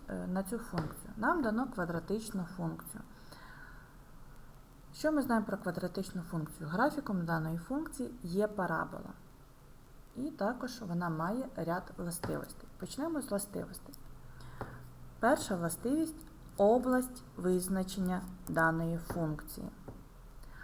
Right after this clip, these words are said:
Область визначення — це всі можливі значення аргументу, тобто х, які можуть задовольняти нашу функцію. Оскільки в нас, е, квадратична функція,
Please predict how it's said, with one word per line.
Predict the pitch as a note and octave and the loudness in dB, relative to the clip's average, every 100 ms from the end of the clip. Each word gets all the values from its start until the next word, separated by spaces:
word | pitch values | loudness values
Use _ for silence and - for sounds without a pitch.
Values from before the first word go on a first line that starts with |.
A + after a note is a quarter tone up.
| - - | -14 0
Область | G#3 F3 D#3 D3+ E3+ | 2 4 2 -2 0
визначення — | G#3 C#4+ D#4 D4 D4 D4 D4 - - - | 2 2 0 0 0 0 -2 -12 -14 -12
це | - C4 D4 D4 - - - - - - - - | -2 6 6 6 -2 -16 -16 -16 -16 -16 -18 -14
всі | - - - C4 D4 | -8 -6 0 4 6
можливі | A#3+ F#3+ F3 F#3 G#3+ G#3+ G#3 | 6 4 2 2 2 2 -2
значення | F#3+ F3+ E3+ F3 - G3 F#3 E3+ - | -4 4 4 4 2 0 2 0 0
аргументу, | E3 D#3 D#3 D3+ D3+ - - | 0 0 0 0 -4 -8 -4
тобто | F3+ G#3 - - | -2 -2 -2 -4
х, | - E3+ - - | -4 -8 -8 -8
які | - - A3+ | -8 -2 2
можуть | F3+ G#3 F4 C#4+ | 4 4 2 -2
задовольняти | F#3+ E3 D3+ D3+ D#3+ A3 B3+ B3 - - - - - - - | -4 -2 -2 0 0 0 0 -4 -6 -14 -18 -18 -16 -16 -4
нашу | E3 E3+ F3+ - F#3 - - - F3 | 0 2 0 -2 -2 -2 -6 -10 -4
функцію. | D#3+ D3+ - - - - - - - | -2 -2 -6 -10 -10 -12 -12 -12 -12
Оскільки | - D#4+ D#4+ | -2 -2 2
в | A3 | 2
нас, | G#3+ G#3 - - | 4 4 2 -4
е, | F3+ E3+ E3+ | -2 0 -2
квадратична | G3 F#3 F#3 - D3+ F#3+ F3 | 0 0 2 -2 -4 -6 -4
функція, | D4+ F#4 - E4 | -2 -2 0 -2